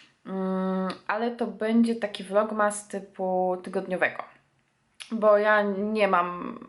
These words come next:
siły, żeby nagrywać tak codziennie i codziennie składać i uważam, że to jest ogólnie, mm, no, bardzo, bardzo dużo pracy i podziwiam wszystkich, którzy to robią. E, natomiast, no, ja nie mam zdecydowanie na to ani czasu, ani siły i nie chcę się deklarować na coś takiego, no bo wiem, że po prostu potem tej obietnicy nie dotrzymam i, i jaki sens.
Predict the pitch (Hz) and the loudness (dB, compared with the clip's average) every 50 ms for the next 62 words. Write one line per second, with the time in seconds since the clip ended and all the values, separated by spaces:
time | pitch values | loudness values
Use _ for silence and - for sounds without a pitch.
0 | _ _ _ _ - - - - 220 196 180 175 175 175 170 - 175 170 170 175 | _ _ _ _ -12 -8 -6 -4 -2 2 2 2 2 0 -2 -2 -2 0 0 -2
1 | 170 175 180 170 170 170 170 - - 160 160 - - - 185 185 - 180 170 165 | 0 -2 -2 0 0 0 0 0 -4 -4 -4 -4 -10 -6 0 2 2 4 2 0
2 | 160 - - - - 175 180 170 170 170 170 170 - - 170 156 - 165 - - | -6 -8 -10 -10 -8 -6 -4 -4 -2 -4 -6 -6 -2 0 0 2 2 0 -4 -4
3 | - 180 175 165 170 180 180 180 175 165 165 - 170 170 170 - - 165 165 175 | -6 -6 -6 -2 -2 -2 -2 -2 -4 -4 0 2 2 2 2 -2 -6 -4 -2 -2
4 | 175 170 175 170 165 170 170 - - - - - - - - - - - _ - | -2 -2 0 0 -2 -2 -4 -10 -18 -20 -20 -20 -20 -20 -20 -20 -20 -20 _ -14
5 | - - 175 175 180 180 180 180 180 180 180 180 185 208 247 262 262 254 247 247 | -10 -8 -8 -6 -6 -4 -4 -4 -4 -2 -2 -2 4 4 6 6 8 6 6 4
6 | 233 208 226 226 214 208 196 202 202 196 190 190 202 196 196 190 196 190 185 190 | 4 4 2 2 2 2 2 4 6 6 6 6 4 2 2 2 -6 -6 -6 -4
7 | 185 185 170 - - 226 208 196 196 - - 196 190 - - 180 180 - - 196 | -4 -4 -6 -4 0 2 2 2 2 0 -4 -2 -2 -2 -2 -4 -6 -6 -8 -8
8 | 185 185 180 180 175 175 - - - - - - - - 185 170 175 - 190 180 | -6 -2 0 0 -2 -2 -4 -8 -8 -8 -8 -14 -14 -14 -12 -10 -2 0 2 2
9 | 170 - 151 151 165 202 208 - - - - - - - - - - - - - | 2 2 -2 -6 -6 -6 -10 -12 -14 -12 -12 -10 -10 -10 -10 -10 -10 -8 -2 -2
10 | 180 185 180 180 180 180 180 180 180 180 180 180 180 196 196 208 208 196 202 208 | 0 2 4 4 4 4 4 4 4 4 4 4 4 4 2 4 2 2 2 2
11 | 220 196 - 180 214 214 208 196 202 196 190 185 180 175 175 175 165 - - 180 | 0 0 0 2 4 4 4 4 2 2 2 2 2 0 -2 -6 -6 -8 -10 -12
12 | 175 - 180 185 175 180 175 175 175 175 185 - - 185 180 180 - 233 254 - | -12 -12 -8 -4 -2 0 2 2 0 0 0 0 0 0 -2 -2 0 0 2 2
13 | 247 202 202 202 - - 254 254 254 240 247 233 247 247 247 226 233 233 262 277 | 0 0 0 -2 0 4 6 6 6 6 4 2 2 0 0 0 0 4 4 4
14 | 320 381 302 269 226 214 208 - - - 196 - 202 180 - 240 247 254 226 233 | 4 4 4 2 0 -2 -6 -6 -6 -6 -4 -4 -4 -2 2 2 2 4 2 2
15 | 226 226 233 240 247 226 226 226 - - 220 - 214 208 208 208 202 220 220 214 | 2 4 4 4 4 2 0 -2 -2 -6 -6 -6 -4 -4 -2 -2 -2 0 0 0
16 | 202 196 202 202 202 - 190 - 196 196 190 190 190 190 - - 202 190 180 180 | 0 0 0 -4 -6 -6 -10 -8 -6 -4 -4 -4 -4 -2 -4 0 2 2 2 2
17 | - - 175 185 180 180 180 175 170 - - - 180 175 170 175 - 180 - - | 0 -4 -4 -4 -4 -4 -4 -6 -8 -8 -8 -4 -4 -4 -4 -4 -4 -4 -2 -2
18 | 190 - - - - - - - _ | -2 -2 -4 -8 -10 -10 -12 -12 _